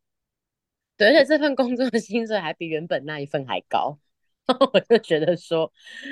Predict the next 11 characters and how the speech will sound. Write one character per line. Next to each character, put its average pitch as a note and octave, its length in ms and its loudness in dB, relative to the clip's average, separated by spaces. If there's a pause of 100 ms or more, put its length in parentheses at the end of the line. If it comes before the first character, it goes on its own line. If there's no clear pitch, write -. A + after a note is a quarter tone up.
(220)
就 F#3+ 100 0
是， F3 400 0 (120)
嗯， D#3 380 2 (540)
还 D3+ 220 -4
好， C#3+ 320 -4 (240)
这 E3 140 -2
个 D3 200 2
皇 D3+ 240 -2
天 F3+ 240 0
不 D3+ 140 -6
负 D3 400 -6